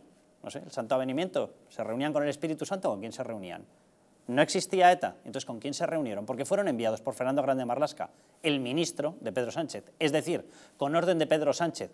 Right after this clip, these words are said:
Por tanto, Pedro Sánchez sabía que los enviaba a reunirse ¿con quién? Con eta, ¿verdad? Vale. Sigamos para bingo. Gracias a este señor, a Pedro Sánchez, el cincuenta y cinco por ciento de los presos con delitos de sangre están en estos momentos ya en las cárceles de País Vasco y de Navarra.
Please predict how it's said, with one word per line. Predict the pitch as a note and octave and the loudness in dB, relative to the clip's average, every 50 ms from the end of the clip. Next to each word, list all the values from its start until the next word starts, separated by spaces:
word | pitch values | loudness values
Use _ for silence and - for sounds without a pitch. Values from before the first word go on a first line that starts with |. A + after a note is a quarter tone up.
| - - - - _ _ | -14 -20 -20 -20 _ _
Por | - C#3 C3+ | -2 0 2
tanto, | D3+ D3+ C3+ F#3 - | 2 4 4 4 4
Pedro | B2 A#2+ C3+ C3 | 4 2 2 0
Sánchez | - C#3+ C#3+ B2+ E3 D#3 | 0 -2 -2 -2 -2 0
sabía | - D3+ C#3 D#3 D3+ | 0 2 4 4 2
que | D3+ D3+ | 2 2
los | D3+ C#3+ - D#3 | 0 -2 -2 -2
enviaba | D3 C#3 D3 D3 D#3+ | 0 4 6 6 6
a | D3+ | 6
reunirse | C3+ C3 C3 D3+ D3+ - F3 - | 4 2 0 -2 -2 -2 -2 -2
¿con | D#3 B2 | -2 -2
quién? | G#2+ - A#2+ F#2 - - - _ _ _ _ _ | -2 -4 -6 -6 -8 -14 -20 _ _ _ _ _
Con | - G2+ G2 | -6 -6 -6
eta, | G2+ F2 - - D#2 | -6 -8 -10 -10 -8
¿verdad? | D#2+ F#2+ C3+ D#3 - - _ | -8 -8 -8 -10 -12 -10 _
Vale. | - F#2+ - - - - - - - - - - - - - | -4 -4 -4 -6 -10 -20 -20 -20 -20 -20 -20 -20 -20 -14 -2
Sigamos | - - F3 G3 G#3 G#3 F3+ | 2 8 10 10 10 10 10
para | - E3 C3+ A2+ | 10 8 8 8
bingo. | G#2+ G2+ F#2+ F#2+ F2 - - - - | 6 0 -4 -8 -8 -10 -12 -12 -6
Gracias | - D#3 G3 F#3+ A#3+ A3 | 0 2 4 4 4 4
a | A3+ | 4
este | A3 A3 G#3+ | 4 4 2
señor, | E3+ F#3 G3 G3 G3 F3+ | 2 4 6 8 10 10
a | D3+ C3 | 10 8
Pedro | E3 E3+ E3 D3 | 6 4 4 2
Sánchez, | - F3 D#3+ - F#3+ F3+ | 2 0 2 6 6 6
el | C#3 | 6
cincuenta | B2+ D3 C3 C3 B2 B2+ | 4 0 -2 0 0 0
y | B2+ | 0
cinco | - F3+ F#3 E3+ G3 | 0 0 2 2 4
por | E3+ E3 C#3+ | 4 4 4
ciento | - E3+ D#3+ D3 - C#3+ D3 - - - - - | 2 0 0 0 0 0 -2 -2 -6 -20 -20 -10
de | - B2+ B2+ | -6 -4 -2
los | B2 B2 - | 0 0 0
presos | - - E3 D#3 D3 D3 - | 0 2 2 2 2 0 -2
con | - A#2+ G2+ | -4 -6 -6
delitos | G#2 A#2 C#3+ C3+ F3+ D3+ | -4 -4 0 2 2 2
de | D#3 D3 | 2 0
sangre | - D3+ D3+ D3+ | 0 -2 -2 0
están | D3 C#3+ - C#3+ D3 | -2 0 0 0 0
en | C#3+ | 0
estos | C3+ C#3+ - C#3+ | 0 0 0 0
momentos | D3 C#3 D3+ C3+ | 0 0 0 2
ya | C3+ D3 | 4 4
en | - - | 6 6
las | A#2+ - | 4 4
cárceles | - D3+ C3 - D#3 D3+ C#3 | 2 0 0 0 0 -2 -2
de | C3+ A2+ | -2 0
País | - B2+ C3+ C3+ B2+ | 2 2 2 4 4
Vasco | D3 C#3 - - - D#3 - - | 4 2 2 0 -4 -6 -6 -6
y | - C3 | -2 0
de | B2+ B2+ | 2 4
Navarra. | C3 C3 C3+ B2 - D#2 - | 6 8 8 6 6 2 -6